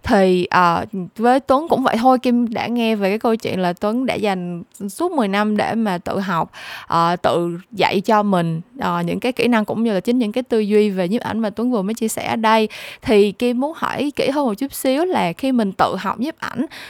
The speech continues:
thì sẽ có những cái thử thách khó khăn gì? Tại vì Kim nghĩ đây chính là cái con đường mà rất nhiều bạn bây giờ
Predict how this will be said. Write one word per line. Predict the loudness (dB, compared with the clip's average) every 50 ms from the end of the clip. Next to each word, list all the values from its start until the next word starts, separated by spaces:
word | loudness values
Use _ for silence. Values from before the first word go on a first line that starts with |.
| -16 -4
thì | -2 0 0
sẽ | 0 -2 -4
có | -2 -2 -2
những | -2 -2
cái | -4
thử | -4 -4 -4 -6
thách | -4 -4 -4 -4 -2
khó | -4 -4 -4
khăn | -2 -4 -4 -2 0 0
gì? | 0 0 0 -2
Tại | -2 0
vì | 0 0
Kim | 0 0 0 0 0 0
nghĩ | 0 -2 0
đây | 0 0 0
chính | 0 -2 -4 -2
là | -2 -4 -4
cái | -4 -6 -6
con | -4 -4 -4 -2 -2
đường | -2 -2 -2 -2
mà | -2
rất | -2 -2 -4 -2 -2
nhiều | -2 -2 -2
bạn | -4 -4 -4 -2 0
bây | 0 0 0 2
giờ | 2 2 4 4 2